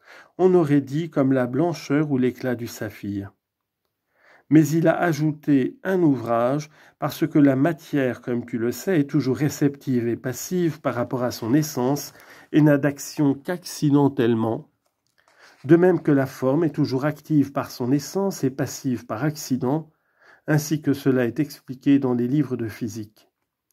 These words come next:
Et c'est à cause de cela qu'on a dit de la première comme un ouvrage. Quant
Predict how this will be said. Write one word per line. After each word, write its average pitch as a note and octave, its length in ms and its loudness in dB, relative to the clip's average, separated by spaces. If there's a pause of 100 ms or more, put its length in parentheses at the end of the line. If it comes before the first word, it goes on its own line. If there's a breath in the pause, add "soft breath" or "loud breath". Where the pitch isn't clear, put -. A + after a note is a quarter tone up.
(460 soft breath)
Et C#3+ 60 0
c'est F3 220 0
à F#3+ 80 6
cause G#3+ 260 -2
de F3+ 120 2
cela F3 360 0
qu'on E3 220 2
a D#3+ 100 4
dit D#3 200 -2
de C3+ 100 0
la C#3 180 2
première C#3+ 920 0
comme F3 400 0
un B2 160 -2
ouvrage. A2 760 -2 (1000)
Quant C#3 260 0